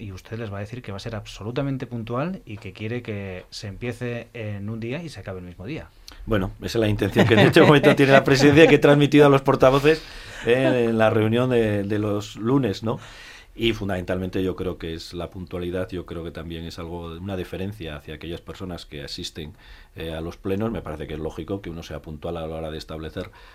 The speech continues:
Speaker 2: un comienzo de una reunión y, bueno, veremos, pero también es cierto que la idea es, eh, empezar y acabar en el mismo día. Creo sinceramente que el orden del día va a ser denso, eh, hay temas, eh, muy diferentes,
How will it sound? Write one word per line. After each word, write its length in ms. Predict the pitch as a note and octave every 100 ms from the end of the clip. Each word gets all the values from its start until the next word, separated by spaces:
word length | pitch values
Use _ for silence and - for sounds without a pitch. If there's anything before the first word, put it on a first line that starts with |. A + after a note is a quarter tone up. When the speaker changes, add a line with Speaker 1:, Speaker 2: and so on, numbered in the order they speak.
| - F#2
Speaker 2:
un 100 | F#2
comienzo 560 | F#2+ F2+ F#2 F#2 F2
de 200 | D#2 D#2
una 220 | D#2 F2
reunión 460 | E2+ F2+ F2+ G#2 B2 - - - - -
y, 460 | F#2+ G2+ A#2 F#2+
bueno, 320 | D#2+ F#2 F2+ -
veremos, 440 | F2 F2+ G2+ F#2 -
pero 220 | F#2 D#2+
también 280 | D#2 D#2+ F2
es 140 | F2+ -
cierto 400 | E2 - G2+ G#2
que 560 | F#2+ E2+ D#2+ D2 C#2+ C2+ B1 A#1 A#1+
la 140 | E2
idea 420 | E2 E2 E2+ F2 F2
es, 260 | F#2+ -
eh, 80 | F2+ D2 C#2 C2 B1 -
empezar 480 | F2+ - E2+ F#2 F#2
y 80 |
acabar 340 | F#2 F2+ F#2 F#2+
en 80 | F2+
el 120 | E2+
mismo 280 | E2+ F2 D2
día. 220 | B1+ - _ -
Creo 220 | - F2
sinceramente 540 | E2 E2 F2 F2 G2+ G2
que 160 | F#2+
el 160 | F2+ F#2
orden 260 | F#2+ G2
del 140 | F#2+ F#2
día 180 | G2+ G2
va 60 |
a 60 | F#2+
ser 180 | G2+ G2
denso, 440 | A2 A2+ D3 - - - - - - -
eh, 260 | F#2 G#2 A2
hay 140 | F#2 F#2
temas, 500 | - G#2+ G2+ G2 G#2
eh, 440 | F#2+ F#2 F2+ F2
muy 800 | F2 G2 G2 G#2 G2+ F#2+ F#2 F2+
diferentes, 720 | F2+ F#2 G#2 A2+ B2 E3 F3